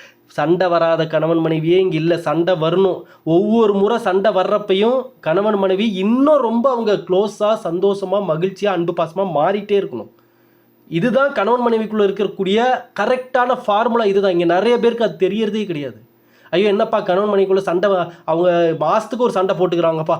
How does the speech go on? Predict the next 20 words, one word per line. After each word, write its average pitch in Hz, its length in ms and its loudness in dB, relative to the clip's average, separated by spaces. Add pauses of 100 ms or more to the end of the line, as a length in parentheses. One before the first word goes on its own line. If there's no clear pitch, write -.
(100)
அப்படின்னு 196 300 0
நினைப்பாங்க. 196 320 0
ஆனா 202 220 2 (1200)
அங்க 170 260 0
நடக்கக்கூடிய 180 640 0
உண்மையான 202 380 0
விஷயம் 165 240 -4
என்னன்னா, 151 300 0 (460)
மாதத்துக்கு 196 800 -2
ஒவ்வொரு 185 380 2
முறை 185 260 0
சண்டை 175 420 -2
வந்து 170 220 0
முடியும் 175 420 -2
பொழுதும் 151 480 0 (340)
ஒவ்வொரு 262 560 2
வாட்டி 247 280 -2
சண்டை 233 280 -2
முடியிறப்பயே 202 460 0
அவங்களுடைய 202 440 2